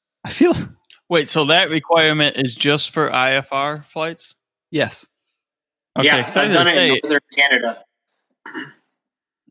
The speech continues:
Speaker 1: What about
Speaker 2: Really?
Speaker 1: Canada?
Speaker 3: I've actually flown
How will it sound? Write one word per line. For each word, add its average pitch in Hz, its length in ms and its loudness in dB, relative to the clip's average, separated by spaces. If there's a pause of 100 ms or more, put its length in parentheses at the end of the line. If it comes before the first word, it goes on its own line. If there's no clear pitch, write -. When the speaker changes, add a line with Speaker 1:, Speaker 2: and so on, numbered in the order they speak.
(920)
Speaker 1:
What 143 180 -6
about 151 220 0
Speaker 2:
Really? 151 120 2
Speaker 1:
Canada? 175 360 0 (1700)
Speaker 3:
I've 147 140 2
actually 156 540 2
flown 139 600 -2